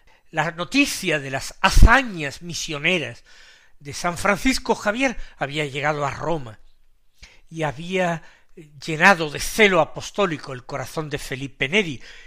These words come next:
que incluso pensó en hacerse jesuita con tal de poder ir destinado a las Indias.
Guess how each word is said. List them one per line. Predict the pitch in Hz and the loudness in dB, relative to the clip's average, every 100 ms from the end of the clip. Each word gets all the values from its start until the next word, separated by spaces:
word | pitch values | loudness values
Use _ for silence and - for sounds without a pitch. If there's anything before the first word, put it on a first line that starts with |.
| - | -4
que | - | 0
incluso | 208 196 - 247 262 - 180 | 0 -2 -6 -4 -4 -6 -8
pensó | - 139 123 - 196 - - - - | -6 -6 -8 -8 -8 -8 -20 -20 -20
en | 151 147 139 135 - | -14 -14 -14 -20 -16
hacerse | - - - 170 - 143 | -10 -6 -2 -2 -2 -4
jesuita | - 202 - 185 180 196 190 - - - - | -4 -4 -4 -8 -6 -4 -4 -8 -20 -20 -20
con | - 147 | -12 -12
tal | 120 156 160 | -4 -2 -2
de | 139 | -4
poder | - 127 151 143 - - - | -10 -8 -8 -8 -16 -20 -8
ir | 202 190 170 _ _ _ | -4 -4 -6 _ _ _
destinado | 147 165 - - 151 180 233 151 110 - - - - | -6 -2 -2 -4 -2 2 2 0 -8 -18 -20 -20 -6
a | 156 | -4
las | 143 - | -4 -6
Indias. | 185 151 113 120 - - | -6 -10 -14 -18 -20 -20